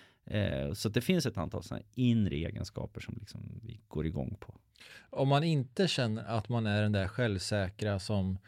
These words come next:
Speaker 2: tar plats, hur
Speaker 1: Mm.
Speaker 2: ska man tänka då?
Speaker 1: Ja, men det där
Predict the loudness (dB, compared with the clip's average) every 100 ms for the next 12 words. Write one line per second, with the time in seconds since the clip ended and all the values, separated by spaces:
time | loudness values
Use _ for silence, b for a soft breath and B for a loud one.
0 | B B B B B B B B 0 2
1 | 4 2 2 -4 -6 -6 b b b b
2 | b b b b b b b _ _ _
3 | 2 2 2 -2 -4 -4 -2 -2 -4 -6
4 | -10 -12 -16 B B B B B B B
5 | B _ _ _ _ _ _ _ _ _
6 | _ 0 4 6 4 2 2 2